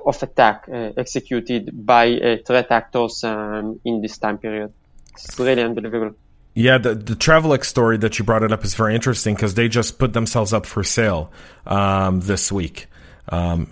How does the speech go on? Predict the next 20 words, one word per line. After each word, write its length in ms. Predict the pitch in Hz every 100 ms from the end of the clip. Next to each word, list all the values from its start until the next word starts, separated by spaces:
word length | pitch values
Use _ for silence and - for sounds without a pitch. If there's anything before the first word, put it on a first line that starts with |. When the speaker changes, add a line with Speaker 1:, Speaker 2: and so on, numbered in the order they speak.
| -
Speaker 1:
Mm-hmm. 200 | 95 -
Speaker 2:
apparently 420 | 110 127 117 110
their 160 | 104 104
ransomware 1000 | 95 101 117 127 127 117 110 107 101
attack 640 | 95 - 98 92 - - -
combined 680 | 113 101 110 110 110 104
with 460 | 101 101 101 95 - - - - -
no 240 | 107 120
one 160 | 117 107
traveling 560 | - 110 117 127 139
anymore 480 | 147 151 160 175 185 - -
and 260 | 117 127 123
<laughs> 180 | 123 156
having 260 | 147 147 131
the 100 | 131
need 220 | 143 143
to 100 | 135
exchange 560 | 127 - - 139 123
money, 400 | 123 123 151 175 - - 139 -
um, 540 | 113 113 113 113 107